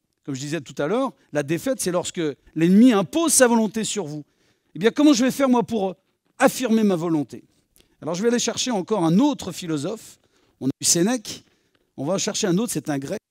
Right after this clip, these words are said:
qui s'appelait Aristote. Ils nous ont beaucoup appris, les Grecs. Aristote, il a inventé quelque chose que peut-être vous connaissez ou dont vous avez entendu parler,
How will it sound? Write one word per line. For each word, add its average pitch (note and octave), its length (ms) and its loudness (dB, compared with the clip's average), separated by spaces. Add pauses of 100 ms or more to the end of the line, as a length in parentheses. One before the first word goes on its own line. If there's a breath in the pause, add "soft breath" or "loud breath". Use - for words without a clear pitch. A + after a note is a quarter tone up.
(540)
qui C#3 100 -14
s'appelait D3 280 -6
Aristote. F3+ 600 -8 (840)
Ils E3 60 -6
nous D3+ 100 -4
ont D#3+ 80 -4
beaucoup F3+ 280 -6
appris, D#3+ 240 -8
les A2+ 100 -10
Grecs. F#2+ 380 -20 (880 soft breath)
Aristote, G#3 520 -2
il G3 80 0
a F3+ 80 4
inventé F#3 360 -2
quelque F3 260 -6
chose B3+ 220 -8
que G3+ 100 -10
peut-être G#3+ 360 -10
vous E3+ 120 -10
connaissez E3+ 440 -4
ou D3+ 160 -8
dont G#3+ 240 -6
vous D#3+ 160 -8
avez E3 120 -6
entendu D#3+ 340 -6
parler, F3+ 400 -8